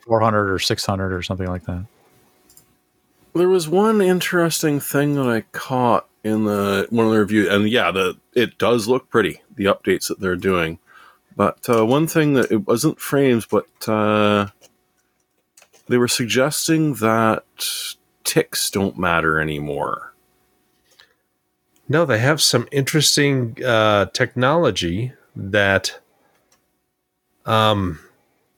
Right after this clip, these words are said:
Speaker 3: yeah, it, it doesn't, it doesn't rely on ticks. It, it, somehow they've changed it to some
Speaker 2: Yeah.
Speaker 3: time-sensitive movement thing that um, they don't have to wait for,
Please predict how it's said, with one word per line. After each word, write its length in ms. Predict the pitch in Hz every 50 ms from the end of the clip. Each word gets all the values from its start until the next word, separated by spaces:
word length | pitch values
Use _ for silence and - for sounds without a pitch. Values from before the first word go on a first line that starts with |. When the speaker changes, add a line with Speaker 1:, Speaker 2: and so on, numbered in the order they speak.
| _ _ _ _ _ _ _ _ _ _ _ _ _ _ _ _ _ _ _ _ _ _ _ _ _ _ _ _ -
Speaker 3:
yeah, 280 | 160 156 170 147 117
it, 120 | 113 117 107
it 220 | 107 113 104 -
doesn't, 400 | 127 127 117 127 123 107 - _ _
it 120 | - 131 110
doesn't 220 | 135 131 120 117
rely 320 | 107 104 110 120 120 117
on 100 | 104 98
ticks. 400 | - - - 180 139 - - -
It, 140 | 113 101 - -
it, 240 | - - 110 110 - _ _ _ _ _ _ _ _ _ _ _ _ _ - - - 120
somehow 340 | - - - 147 135 135 131 123
they've 240 | 113 113 104 92 -
changed 580 | - - - 135 139 139 135 131 123 - -
it 140 | 120 107 92 - _ _ _ _ _ _ _ _ _ -
to 200 | - - 117 107
some 240 | 98 - - 120 113
Speaker 2:
Yeah. 140 | 107 170 208
Speaker 3:
time-sensitive 880 | 220 113 117 120 117 113 - - 120 113 - - 110 107 107 107 98 -
movement 560 | 104 110 117 117 110 113 113 107 92 - -
thing 460 | - 123 110 107 104 104 104 101 95
that 340 | 101 101 95 92 92 - - _ _ _ _ _ _ _ _ _ _ _ _ _ _ _ _ _ _ _ -
um, 420 | - 104 98 95 92 90 90 87 90 -
they 100 | 107 107
don't 220 | 110 117 113 101
have 260 | 104 107 113 110 -
to 100 | - 110
wait 360 | 95 90 101 113 117 107 101 -
for, 360 | - - 101 95 92 87